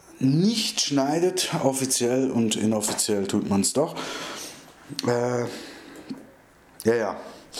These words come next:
Auf jeden Fall, ich muss mich jetzt da, äh, bereit machen. Äh, ich hab mir überlegt, ich möchte eine Folge machen, äh, wo es drum geht, also es, das muss ich vorhin wegnehmen, ist eine absolute Freestyle-Episode.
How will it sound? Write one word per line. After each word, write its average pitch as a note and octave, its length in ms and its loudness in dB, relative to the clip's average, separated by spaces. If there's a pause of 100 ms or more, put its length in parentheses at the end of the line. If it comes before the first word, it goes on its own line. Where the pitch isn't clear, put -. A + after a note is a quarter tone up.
(380)
Auf - 140 2
jeden D3+ 180 2
Fall, C3 380 0 (300)
ich A#2 140 0
muss D#3 200 2
mich C3+ 100 2
jetzt B2 340 0
da, A2+ 260 2
äh, G#2+ 40 0 (1000)
bereit G2+ 340 2
machen. C3+ 260 0 (800)
Äh, C#3+ 220 2 (1200)
ich C3+ 120 0
hab G3+ 80 0
mir G3 120 4
überlegt, E3 400 2
ich - 140 0
möchte F3 280 2
eine D3+ 180 2
Folge E3+ 440 0
machen, E3 600 4
äh, C#3+ 440 2 (1200)
wo C3+ 240 2
es - 220 0
drum C#3+ 280 2
geht, - 300 2
also - 180 2
es, D3 160 -2 (340)
das A#2 120 0
muss D3 180 2
ich - 120 -2
vorhin A#2 260 2
wegnehmen, B2 400 4
ist A2+ 240 0
eine A#2 100 -2
absolute A2+ 540 0
Freestyle-Episode. F#2+ 1300 0